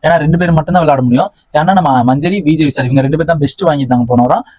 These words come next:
அதனால அவங்க ரெண்டு பேர் மட்டும் தான் வாங்க முடியும். அது இவங்க ரெண்டு பேர் விளையாண்டு இந்த லெமன் ஸ்பூன்ல வந்துட்டு மஞ்சரி வின் பண்ணாங்க. மஞ்சரி வின் பண்ணி அவங்கள கதற விட்டாங்க பாருங்க, பழைய கேப்டன்சி. அதை நான் already வீடியோ போட்டிருந்தேன், மறக்காம செக் பண்ணி போய் பாருங்க. And பார்க்கும்போது வந்துட்டு இந்த ஒரு டாஸ்க்லாம் வந்து பார்க்கும்போது சின்ன பிள்ளைத்தனமா தான் இருக்குது.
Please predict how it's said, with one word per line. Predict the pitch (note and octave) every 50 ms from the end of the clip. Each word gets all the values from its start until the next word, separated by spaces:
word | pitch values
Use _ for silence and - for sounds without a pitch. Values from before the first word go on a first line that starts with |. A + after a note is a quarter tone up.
| _ _
அதனால | - E3+ F#3 F#3+
அவங்க | F#3 F3 D#3+
ரெண்டு | D3+ D3+ D#3+ E3+
பேர் | E3+ E3+
மட்டும் | D#3+ D3+ D3 - E3+
தான் | E3+ D#3
வாங்க | D3 C#3+ D3
முடியும். | C#3 B2+ A#2+ - _ _ _
அது | - D#3 E3+
இவங்க | E3+ E3 E3
ரெண்டு | D#3+ E3 E3+ F#3
பேர் | G3 G3 F#3+
விளையாண்டு | F3 D#3+ D#3 D#3 C3+ C3+ C3+ C3 C3 - _ _
இந்த | _ D#3 D3
லெமன் | D3+ D3+ D#3 G3 G3+
ஸ்பூன்ல | - - D3+ D3 C#3 D3
வந்துட்டு | D3+ D3+ C#3+ C#3+ E3
மஞ்சரி | D#3 C#3+ C#3 C#3+ D#3+ D#3 C#3
வின் | C3 C3+ D3 D3
பண்ணாங்க. | C3+ B2+ B2+ B2 B2+ B2 D3 - - _ _ -
மஞ்சரி | C#3+ D#3+ E3+ G3+ F#3
வின் | E3 D#3+ E3+ E3+
பண்ணி | E3+ D#3+ D3 C#3 C3+ B2+ - _ _ -
அவங்கள | - D3 F3 F#3+ G3 E3+
கதற | - D3 D3+ G3 G#3+
விட்டாங்க | F#3+ - D#3+ D#3 D3+
பாருங்க, | C#3+ C#3+ C#3 B2+
பழைய | - C3 C#3 C3+
கேப்டன்சி. | - C#3+ D3 C#3+ D3+ C#3+ - - A2+ G#2
அதை | B2 C3 C#3
நான் | C3+ B2 C3
already | C3 C3+ D3 D3+
வீடியோ | D3 D3+ D#3 C#3+
போட்டிருந்தேன், | B2+ C3 B2+ B2 B2+ A#2+ B2
மறக்காம | B2 - C#3 C#3+
செக் | C3 - _
பண்ணி | - C3+ C3
போய் | A#2 C3 B2+ -
பாருங்க. | B2 B2 B2+ C3+ D#3 F#3+ G#3+ - F#3+ - _ _
And | - D#3 D#3
பார்க்கும்போது | - D#3 D#3 F3 F3+ F3+ F3 F3+ F3+
வந்துட்டு | E3 D#3+ D#3 E3 D#3
இந்த | D3 C3+
ஒரு | C3 B2 - -
டாஸ்க்லாம் | C3 D3 - - E3 D#3+ D#3
வந்து | C#3+ D3+
பார்க்கும்போது | C#3 C#3+ C3+ C3+ C#3 D3 D3+ C#3+
சின்ன | C3 - - D3+ D#3 E3+
பிள்ளைத்தனமா | E3 - - - C4 C4 B2+ B2+
தான் | C3 C#3+ D3
இருக்குது. | C3+ B2+ B2+ C#3